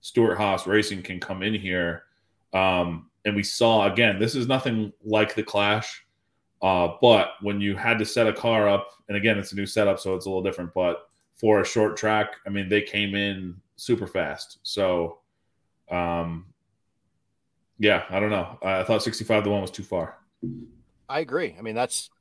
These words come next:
Speaker 2: that's a, a number that, especially when you talk about your pre-ranks, uh, that doesn't compute. Like, that's, there's, there's a big gap there. There's a delta there. And,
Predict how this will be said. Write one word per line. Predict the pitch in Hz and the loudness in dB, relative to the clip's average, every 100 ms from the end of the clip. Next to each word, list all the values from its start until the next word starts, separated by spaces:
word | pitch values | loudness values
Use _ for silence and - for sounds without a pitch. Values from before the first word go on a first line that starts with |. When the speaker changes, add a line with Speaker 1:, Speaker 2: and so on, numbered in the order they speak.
| _ | _
Speaker 2:
that's | - 120 - | -8 -6 -4
a, | 131 123 120 120 120 | 0 2 2 0 -2
a | 120 | -8
number | 120 120 123 117 | -6 -6 -4 -4
that, | 107 107 95 - | -2 -6 -8 -16
especially | 104 - 135 - 123 | -16 -8 -6 -6 -6
when | 117 | -8
you | 117 | -6
talk | 123 127 | -4 -4
about | 117 104 | -6 -6
your | 98 | -10
pre-ranks, | - 117 113 123 110 - - - _ _ _ _ - | -10 -6 -2 -2 -4 -8 -14 -18 _ _ _ _ -6
uh, | 107 104 104 104 101 - _ _ _ 247 - - - - - | 0 2 2 0 -4 -8 _ _ _ -10 -10 -14 -20 -18 -12
that | - 120 - | -4 -4 -4
doesn't | 117 110 110 | -6 -6 -8
compute. | 117 110 104 - _ _ | -8 -8 -10 -12 _ _
Like, | 104 - | -8 -4
that's, | 110 110 - - _ - | -4 -4 -8 -14 _ -6
there's, | 110 104 | -4 -4
there's | 107 107 95 | -8 -8 -6
a | 98 | -6
big | 110 107 95 95 _ _ _ _ - | -2 -4 -6 -18 _ _ _ _ -6
gap | 107 95 - | -4 -4 -8
there. | 95 82 87 | -10 -10 -10
There's | 101 | -8
a | 101 | -6
delta | 95 104 - | 0 0 0
there. | 98 95 92 87 - | -2 -2 -2 -8 -8
And, | 101 95 95 92 90 90 | -6 -4 -6 -6 -10 -12